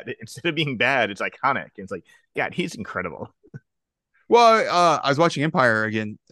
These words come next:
Speaker 2: uh, this morning, and the scene where he gets put in the carbonite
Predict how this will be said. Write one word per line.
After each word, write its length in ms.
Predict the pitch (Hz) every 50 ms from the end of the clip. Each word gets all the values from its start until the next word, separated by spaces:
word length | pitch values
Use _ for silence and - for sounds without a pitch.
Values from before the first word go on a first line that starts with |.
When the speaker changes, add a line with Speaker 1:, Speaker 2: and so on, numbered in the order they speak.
| 78 73
Speaker 2:
uh, 200 | 78 123 113 110
this 180 | 107 110 - -
morning, 500 | 123 135 147 139 123 110 110 104 98 90 -
and 480 | 131 120 117 117 113 110 107 107 107 104 - _ _ _ _ _ _ _
the 160 | - 113 113
scene 320 | 107 - - 147 147 143
where 100 | 131 120
he 60 | 117 127
gets 160 | 123 123 -
put 120 | - -
in 80 | 131 113
the 60 | 110
carbonite 600 | - - 123 139 165 226 170 123 107 101 92 87